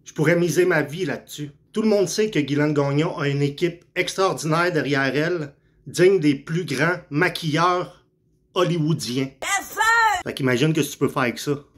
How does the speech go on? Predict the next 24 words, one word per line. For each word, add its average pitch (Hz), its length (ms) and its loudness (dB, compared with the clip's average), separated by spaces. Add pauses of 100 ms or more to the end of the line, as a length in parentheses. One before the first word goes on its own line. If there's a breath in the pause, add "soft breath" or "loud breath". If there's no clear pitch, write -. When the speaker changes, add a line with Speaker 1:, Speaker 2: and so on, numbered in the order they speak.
Speaker 1:
De 120 80 -2
la 123 100 4
magie, 160 340 4
mon 120 140 0
grand. 107 200 -8 (240)
Et 151 140 2
depuis 156 320 0
le 190 100 4
fameux 165 300 -2
scandale 160 580 0
des 143 220 2
gummy 156 300 0
bears 165 260 0
dans 143 180 0
le 139 80 -4
cul, 170 400 -10 (840)
euh, 127 160 2
les 143 100 4
médecins 156 460 2 (640)
ont 143 140 -6
procédé 147 560 0
à 127 180 2
une 135 100 0
analyse 147 760 -2